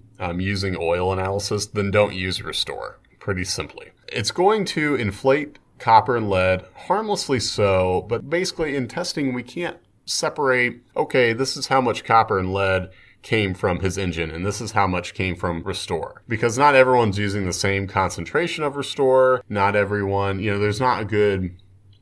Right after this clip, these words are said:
a reasonable baseline for us to say, "Aha, you would naturally have this amount of metal coming from the additive and this amount coming from,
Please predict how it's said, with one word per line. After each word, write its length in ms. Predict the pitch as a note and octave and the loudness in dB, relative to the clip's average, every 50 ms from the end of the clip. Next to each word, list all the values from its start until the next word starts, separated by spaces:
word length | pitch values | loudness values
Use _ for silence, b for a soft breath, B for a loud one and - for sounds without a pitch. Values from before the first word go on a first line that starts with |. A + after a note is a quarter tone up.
| _ - _ | _ -20 _
a 220 | - F#2 F2+ F2 D#2+ | -4 -2 -2 -2 -2
reasonable 640 | D#2+ F#2 G2+ G#2 - G2+ F#2+ F2 D#2+ D#2 D#2 E2+ | 0 0 0 0 0 0 -2 -2 -2 -2 -2 0
baseline 580 | F#2 E2 E2 D#2 - - E2 C#2+ C2+ C2+ B1+ - | 0 -2 -2 -2 -4 -6 -6 -4 -4 -6 -8 -10
for 160 | - - D#2 | -8 -6 -6
us 140 | C#2 - - | -4 -4 -4
to 80 | - | -4
say, 380 | - - - E2 D2 C#2+ C2+ - - | -4 -2 -2 0 0 0 -2 -4 -6
"Aha, 580 | - - F2 - - G2+ F#2 D2 C2 - - - - | -2 -2 -2 2 4 4 4 4 2 -4 -10 -16 -12
you 540 | - G2 G#2 A#2+ C#3 C#3 A2+ F#2+ F#2 F#2 F#2 | -8 -2 0 2 2 2 2 0 0 -2 -2
would 220 | F#2 F#2 F2+ E2 | 0 -2 -2 0
naturally 520 | F#2+ A2 A#2+ A#2 G#2+ - - F#2+ F2+ D#2+ | 0 2 2 2 2 0 -4 -4 -4 -2
have 320 | D2 E2+ E2+ E2+ E2+ E2 E2+ | -2 -2 -2 -2 -2 -2 -2
this 220 | G#2+ A2+ A2 - | -2 -2 -2 -2
amount 240 | G2+ F#2+ F2 E2+ E2+ | -2 -2 -2 -2 -2
of 80 | E2+ E2 | -2 -4
metal 260 | E2+ E2 E2+ E2+ E2 | -4 -2 -2 -2 -4
coming 320 | E2 - F2+ F2+ F2+ E2+ | -4 -6 -6 -6 -6 -6
from 160 | D#2+ - F2 | -8 -10 -10
the 100 | E2 D#2+ | -8 -6
additive 440 | E2+ F#2 G2 F#2 F#2 F#2 F#2 F2+ E2+ | -4 0 0 0 2 2 0 -2 -2
and 220 | E2 D#2+ E2 E2+ F#2+ | -4 -6 -4 -2 -2
this 180 | G2+ - - | -2 -2 -2
amount 300 | F2 E2+ E2 E2 E2 - | -4 -2 -2 -4 -4 -6
coming 320 | - - E2+ E2+ E2+ D#2+ D#2 | -6 -6 -6 -4 -6 -8 -8
from, 560 | - F2 E2+ E2 D#2+ D#2+ D#2 D#2 D#2 D2+ | -6 -4 -4 -2 -2 -4 -6 -8 -10 -12